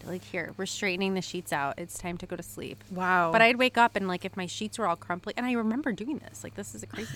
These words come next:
Speaker 1: part.
Speaker 2: <laughs>
Speaker 1: I mean, what was go-, like, what possesses a child to do that? I have no idea,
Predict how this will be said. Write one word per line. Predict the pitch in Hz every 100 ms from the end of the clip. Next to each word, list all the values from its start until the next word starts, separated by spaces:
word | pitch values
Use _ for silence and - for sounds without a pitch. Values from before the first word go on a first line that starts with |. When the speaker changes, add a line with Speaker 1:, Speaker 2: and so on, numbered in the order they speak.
| -
Speaker 1:
part. | - -
Speaker 2:
<laughs> | - - - - - - - -
Speaker 1:
I | - 247
mean, | 262 262 247 240 208
what | 190 226 330
was | 330 247
go-, | 247 -
like, | 233 208 -
what | 208 196 247 294
possesses | 294 226 220 - 196
a | 180
child | - - 160 170 208 226
to | 233
do | 240
that? | 247 247 240
I | 190
have | 190 202 180
no | 190 190 208 262
idea, | 202 160 135 165